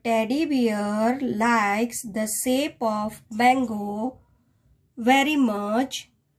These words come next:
Find them from the shape given below and fill them with yellow color।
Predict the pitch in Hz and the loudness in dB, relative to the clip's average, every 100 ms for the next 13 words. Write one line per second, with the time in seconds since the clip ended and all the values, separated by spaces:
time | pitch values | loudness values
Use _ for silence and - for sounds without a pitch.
0 | _ _ _ _ - - - 240 254 302 | _ _ _ _ -20 -8 0 4 4 4
1 | 302 226 240 233 208 196 226 262 247 - | 0 2 4 4 2 2 2 0 -2 -4
2 | 240 214 208 208 214 - 294 262 220 233 | 0 0 0 -2 -2 0 4 4 4 2
3 | 226 190 214 202 208 214 269 285 214 202 | 0 -6 -4 -2 -2 0 2 2 2 -2
4 | 202 269 - _ _ _ _ - 208 202 | -4 -6 -10 _ _ _ _ -6 -2 -2
5 | 202 - 269 311 311 233 220 208 214 208 | -4 2 4 4 2 2 2 2 0 0
6 | 220 226 - _ _ - 214 226 226 196 | -2 -6 -14 _ _ -6 -2 -2 0 0
7 | 170 175 190 247 349 - _ _ _ _ | 0 0 2 2 2 -2 _ _ _ _
8 | _ - 254 214 185 | _ 4 4 4 -2